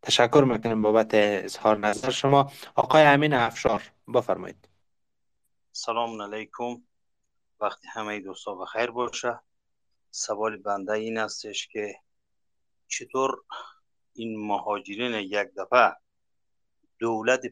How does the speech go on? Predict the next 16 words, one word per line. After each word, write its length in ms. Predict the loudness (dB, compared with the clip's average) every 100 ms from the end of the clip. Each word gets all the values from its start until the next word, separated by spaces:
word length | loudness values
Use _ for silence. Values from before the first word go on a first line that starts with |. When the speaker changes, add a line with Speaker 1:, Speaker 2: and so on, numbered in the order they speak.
| -4
Speaker 2:
پاکستان 680 | -4 -4 -10 -4 0 0 -2 -6
تصمیم 420 | -4 -4 -4 -2
می‌گیره 520 | -2 -4 -4 -4 -4
که 340 | -6 -14 -14 _ _ _ _ _ _
اینا 260 | -6 -2 -2
رو 120 | -2
اخراج 480 | -8 -2 0 0 -2 _
بکنه، 280 | _ -20 -20 -20 _ _ _ _ _ _ _ _ _ _ -2
در 120 | -2
صورتی 600 | -2 2 4 4 2 -8
که 320 | -6 -6 -6 -14 _ _ _ _ _ _ _ _ _ _ _ -20 -20 _ _
چند 320 | -2 0 0
روز 200 | -2 -2
قبل 460 | -4 2 6 6 4
شنیدیم 760 | -6 -8 -2 0 2 2 2 -2
که 420 | 0 2 0